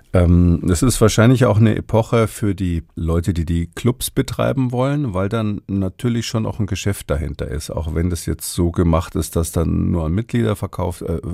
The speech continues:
abgegeben werden darf, wird natürlich über Mitgliederbeiträge da Geld eingenommen. Ich bezweifle, dass das so ganz ohne ökonomische Interessen abläuft, möchte ich mal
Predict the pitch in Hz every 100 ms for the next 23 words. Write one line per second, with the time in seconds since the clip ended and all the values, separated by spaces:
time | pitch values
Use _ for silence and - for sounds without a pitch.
0 | - - - - 87 87 92 82 82 80
1 | 76 82 - - - - - - - 80
2 | 95 101 90 85 87 85 90 95 90 82
3 | - 71 82 - - 90 87 78 78 80
4 | 85 - 87 87 85 85 85 80 80 -
5 | - - - 76 - - 80 - 71 80
6 | - 80 76 - 76 - 82 - 73 -
7 | - 82 73 76 85 78 76 80 65 65
8 | - - - - - - 60 67 - 73
9 | - - 57